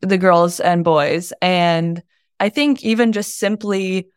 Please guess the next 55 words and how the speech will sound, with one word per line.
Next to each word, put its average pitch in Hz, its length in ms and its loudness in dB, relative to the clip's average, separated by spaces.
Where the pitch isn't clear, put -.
joining 214 420 4
those 175 200 0
classes 165 420 -2
so 185 100 0
that 175 100 -2
the 185 60 -2
boys 185 260 2
also 247 280 0
learn 185 220 2
about 170 240 0
periods 170 400 -4
and 175 160 -6
see 190 160 -8
that 175 140 0
it's - 180 -6
so 185 160 2
normal. 175 400 0
And 202 400 -4
the 185 160 -4
women 196 300 -2
can 196 140 -2
also 180 300 0
learn 160 280 0
about 160 320 2
different 175 640 -2
experiences 180 800 -2
that 160 220 2
boys 180 240 0
go 180 160 0
through 175 180 -2
as 160 160 -2
well 156 240 2
would 175 140 0
be 190 100 -6
important 180 480 -4
too. 247 220 0
But 277 100 2
I 190 100 2
think 262 400 -2
it 226 120 -6
starts 226 300 2
from 233 140 2
that 208 200 2
young 196 240 2
age 185 280 0
of 175 100 0
teaching 180 360 -4
that 165 140 4
it's 165 180 -2
important 170 520 -2
to 170 100 0
have 165 420 -2
everyone 165 460 0
all 156 220 -2
together 151 600 -2